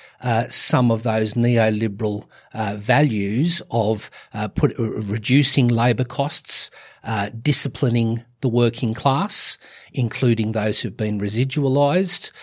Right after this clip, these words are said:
uh, dismantling, uh, the public sphere, social infrastructure.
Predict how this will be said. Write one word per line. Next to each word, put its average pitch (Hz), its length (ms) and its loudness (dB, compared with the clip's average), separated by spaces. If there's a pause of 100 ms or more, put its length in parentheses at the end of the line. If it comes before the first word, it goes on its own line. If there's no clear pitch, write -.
(260)
uh, 110 260 -2 (400)
dismantling, 135 1000 2 (240)
uh, 117 200 -2
the 120 120 -4
public 120 440 -4
sphere, 160 520 2 (100)
social 123 440 0
infrastructure. 139 800 0